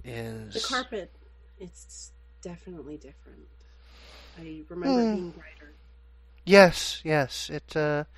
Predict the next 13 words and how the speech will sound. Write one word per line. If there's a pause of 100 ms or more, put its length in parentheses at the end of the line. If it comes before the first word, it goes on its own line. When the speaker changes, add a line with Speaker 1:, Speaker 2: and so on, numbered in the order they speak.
(260)
Speaker 1:
changed
recently.
We
were
having,
uh, (960)
some
problems
with
the
Malkavians
who, (360)
mm,